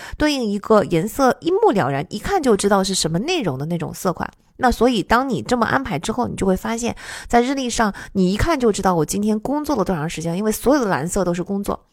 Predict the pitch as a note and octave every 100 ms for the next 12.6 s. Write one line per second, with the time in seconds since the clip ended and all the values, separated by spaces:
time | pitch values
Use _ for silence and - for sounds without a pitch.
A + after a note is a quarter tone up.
0 | - - - G#3 B3+ E4+ C#4+ B3+ A3+ A#3
1 | G#3+ - - F#3 F#3+ - D4+ D4+ E4 A#3+
2 | A3+ G3 - C#4+ G#3 - D#3+ F3+ A#3 E3+
3 | A2 G3 F3+ - D#3 E3 E3 G3+ - -
4 | G3+ G3+ - B3+ B3+ C4 A#3+ B3 A#3 F3+
5 | A3 B3+ D4+ - - - - - A3 F#3
6 | A3 G#3 A#3 A3 D#4 D#4+ C4 A3 A3 A3+
7 | G#3 D3+ D3+ F3+ A#3 - - - G3+ G3
8 | G#3 E3+ F3+ C4+ A#3+ D#4 - D#3+ E3 C#3+
9 | - D3 C#3+ - - - A3 B3 B3 -
10 | D#4 C4 D#3+ D#3 F#3+ F3+ F3+ - F#3+ E3+
11 | C4+ A3+ C4+ C3+ F#3 - G#3 F3+ A3+ B3
12 | B3+ A#3 F#3+ - A3+